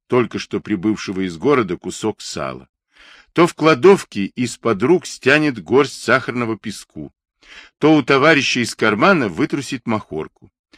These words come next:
то по дороге из пекарни в кухню слопает половину хлеба, то у воспитателя в квартире во время делового разговора возьмёт столовый нож. Леший никогда не пользовался сколько-нибудь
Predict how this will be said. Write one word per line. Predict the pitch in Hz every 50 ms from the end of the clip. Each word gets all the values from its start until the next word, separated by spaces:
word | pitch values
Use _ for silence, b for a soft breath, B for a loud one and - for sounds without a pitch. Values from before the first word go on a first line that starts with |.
| b b b b
то | b 139 135
по | - 135 131
дороге | 120 139 143 147 143 127 98 87 98 -
из | - - - - -
пекарни | - 110 92 - - 170 202 180 139 110 90
в | 78 -
кухню | _ - 131 117 - - - 76 67 - _ _ _ _ _
слопает | - - - - 101 117 160 175 - - 170 170 160 - -
половину | - 98 90 87 76 92 120 135 127 101
хлеба, | - - 85 85 82 76 69 73 71 _ _ _ _ _ _ B B B B B B B B -
то | 139 151 156 143 - -
у | 143
воспитателя | 135 127 135 123 - - 131 117 - - 147 139 - - 123 113 107 101
в | -
квартире | - - 101 110 104 92 - - - 214 214 151 107 78 67 69 _ _
во | - 90 101 98
время | 92 117 131 120 107 98
делового | 80 69 95 101 92 90 85 87 117 120 101 90 82
разговора | 82 78 71 69 80 82 80 117 175 190 147 98 73 _ b b b b b b
возьмёт | - 92 120 120 101 90 123 156 196 175 -
столовый | - - - 92 82 90 120 131 107 92
нож. | 76 73 69 65 62 - - - _ _ _ _ _ _ _ _ _ _ _ _ _ _ _ _ b b b b b b b b b b -
Леший | 117 147 214 240 - - 220 220 214 185 - _ _ -
никогда | - 120 127 - 143 131 120 107 113 160 170
не | 165 156 139
пользовался | - - 147 156 147 127 135 143 135 135 127 - - - 123 120 113 110 - -
сколько-нибудь | - - - - 127 120 107 - 117 107 107 95 92 113 120 104 - -